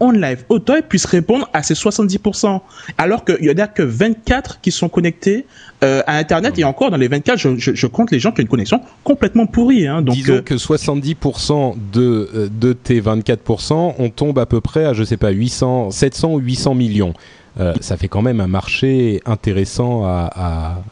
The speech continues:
Speaker 2: à essayer de, de récupérer, euh, huit cents millions de personnes sur Terre.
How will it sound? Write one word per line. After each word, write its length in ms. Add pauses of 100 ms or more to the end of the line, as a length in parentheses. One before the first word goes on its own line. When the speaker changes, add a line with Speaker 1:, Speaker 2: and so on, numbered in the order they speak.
(180)
Speaker 2:
à 140
essayer 520
de, 500 (340)
de 100
récupérer, 680
euh, 560
huit 240
cents 180
millions 320
de 60
personnes 380
sur 200
Terre. 300